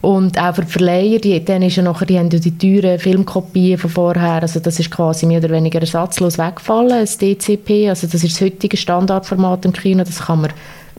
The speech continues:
beliebig vervielfältigen. Also jetzt haben wir Filme, also ich sage, ein Bond startet dann irgendwie in der Schweiz, ich kann's, also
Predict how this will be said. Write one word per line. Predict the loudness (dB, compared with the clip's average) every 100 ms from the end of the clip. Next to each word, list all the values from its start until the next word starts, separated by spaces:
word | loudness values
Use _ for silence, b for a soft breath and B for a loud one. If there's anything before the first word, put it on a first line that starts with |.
| 0
beliebig | 2 2 0 -2 -4
vervielfältigen. | -4 -2 -2 0 0 0 0 -2 0 0
Also | 0 -2
jetzt | -2 -2
haben | 0 0
wir | 0
Filme, | 0 2 2 2 0 -6 B B B B B B B -4
also | -2 -2
ich | -2
sage, | -2 0
ein | 0
Bond | 2 2 2 0
startet | 0 -2 -2 -4 -2
dann | 2
irgendwie | 2 2 0 2 2 2
in | 2 2 -2 -4 -8 -16 _ -4
der | -2
Schweiz, | 0 2 2 0
ich | -4
kann's, | -2 -4 -4
also | -2 0 -2